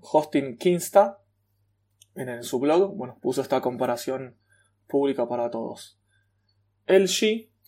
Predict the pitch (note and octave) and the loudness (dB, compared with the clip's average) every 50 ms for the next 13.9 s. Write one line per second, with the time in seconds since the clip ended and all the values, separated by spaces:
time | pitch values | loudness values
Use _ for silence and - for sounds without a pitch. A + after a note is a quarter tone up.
0 | - _ - D3 D3 D3+ F3 F3 E3 E3 - - - D#3 D3+ B2 - - - _ | -20 _ 0 2 2 4 4 2 0 -2 -2 0 0 2 2 0 -2 -6 -10 _
1 | _ _ _ - F3+ F#3 F#3 - F#3 F3 F3+ F3+ F#3 F#3 - _ _ _ _ _ | _ _ _ 0 2 2 2 2 4 4 4 4 2 -2 -10 _ _ _ _ _
2 | _ _ _ _ _ _ C#3+ C3+ B2+ A#2+ A#2+ A#2+ - D#3 E3+ - - - D3+ D#3 | _ _ _ _ _ _ -6 -4 -4 -2 -4 -2 2 2 2 2 2 0 -2 0
3 | D#3+ F3+ G3 - - _ G3+ C3 - - C4+ C#4 C#4 - - G4 - D4 D4+ D4 | -2 -2 -2 -6 -10 _ -6 -4 0 0 0 0 0 0 2 6 8 8 6 6
4 | - - _ _ _ - E3+ C3 C3 - D#3+ D3+ D3+ - - D3+ C#3+ C#3 D#3 D#3+ | 0 -10 _ _ _ -4 -2 -2 -2 0 0 0 0 0 0 0 0 2 0 -2
5 | - - D#3 C#3+ C#3+ - C#3 B2+ - - C3+ C#3 D3 D#3+ E3 D#4+ - - _ - | 2 4 4 4 4 0 -2 -4 -6 -4 0 2 4 4 2 0 -4 -8 _ -10
6 | C#3+ C#3 C3 - - - - - - - _ _ _ _ _ _ _ _ _ _ | -8 -8 -6 -6 -8 -8 -8 -12 -14 -16 _ _ _ _ _ _ _ _ _ _
7 | _ _ - C#3 C3 B2 C#3+ C3+ C#3+ C#3+ C3+ - C#3 C#3 C#3 C#3 D3 D#3+ E3+ F3 | _ _ -16 -14 -8 -6 -2 0 0 0 0 2 2 2 2 4 2 2 2 2
8 | F3+ F#3+ F#3 - _ _ - C3+ B2+ B2 - - C3+ B2+ B2+ B2 A#2 A#2 - - | 2 2 0 -4 _ _ -8 -8 -8 -8 -6 -4 -2 0 0 0 -2 -2 -6 -10
9 | _ _ _ _ _ _ _ _ - C3+ C3+ C#3 C#3 C#3 C3+ B2+ C3+ C3 B2 - | _ _ _ _ _ _ _ _ -8 0 2 2 4 4 2 2 0 -4 -4 -4
10 | C#3 C3+ C#3+ C#3 - - E3 E3+ F#3 G3 - - _ _ _ _ _ - - C#3+ | -2 0 0 0 0 0 0 0 -2 -4 -10 -18 _ _ _ _ _ -8 -2 0
11 | C3 C#3 C3+ C3+ - - D#3 C#3+ D3 - C#3+ C#3+ D3 D3 C#3 C3 - C#3+ B2 B2 | 2 2 2 0 2 2 2 4 6 6 6 6 6 6 2 0 0 -4 -2 0
12 | C3+ D3 C#3+ C#3+ - - C#3 D#3+ F3+ F3+ - F#3 E3+ D3 C#3+ - - C3+ C#3+ C#3+ | 0 0 0 -2 -2 0 2 2 2 2 2 4 4 4 4 2 0 -2 -2 -2
13 | C#3 - C#3 C#3 C#3+ C#3 D3 D3+ D3+ C#3+ C#3 C3 C3 B2 A#2+ A#2+ A#2+ | -4 -6 -6 -4 -2 -2 0 0 0 0 0 -2 -4 -4 -6 -8 -10